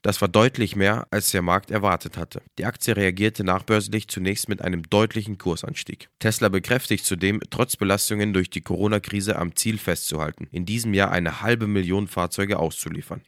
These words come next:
In den ersten drei Quartalen wurden knapp dreihundertzwanzigtausend Autos an die Kundschaft gebracht, hundertneununddreißigtausendfünfhundertdreiundfünfzig davon im vergangenen Vierteljahr. Das Jahresziel von fünfhunderttausend Auslieferungen zu erreichen sei allerdings schwieriger geworden, räumte Tesla im Geschäftsbericht mit Blick auf die Pandemie ein.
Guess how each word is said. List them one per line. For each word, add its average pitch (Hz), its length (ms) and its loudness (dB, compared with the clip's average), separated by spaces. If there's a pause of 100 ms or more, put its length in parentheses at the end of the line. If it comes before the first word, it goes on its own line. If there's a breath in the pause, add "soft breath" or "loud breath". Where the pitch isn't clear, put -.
(140)
In 101 80 -2
den 101 120 2
ersten 98 300 0
drei 117 180 0
Quartalen 98 540 2
wurden 120 220 0
knapp 117 220 -2
dreihundertzwanzigtausend 110 1160 2
Autos 95 380 0
an 90 140 -2
die 90 60 -2
Kundschaft 90 460 -4
gebracht, 82 440 -6 (100)
hundertneununddreißigtausendfünfhundertdreiundfünfzig 101 2250 0
davon 98 340 0
im 90 120 -4
vergangenen 92 500 -2
Vierteljahr. 85 540 -4 (160)
Das 92 160 -2
Jahresziel 120 500 2
von 101 180 -2
fünfhunderttausend 110 800 0
Auslieferungen 101 720 -2
zu - 100 -2
erreichen 101 420 -2
sei 95 220 0
allerdings 101 400 0
schwieriger 85 400 0
geworden, 78 400 -2
räumte 95 400 0
Tesla 101 400 -2
im 92 200 -6
Geschäftsbericht 95 720 -4
mit 90 160 -6
Blick 90 220 -4
auf 80 140 -6
die 85 120 -6
Pandemie 82 520 -4
ein. 80 140 -4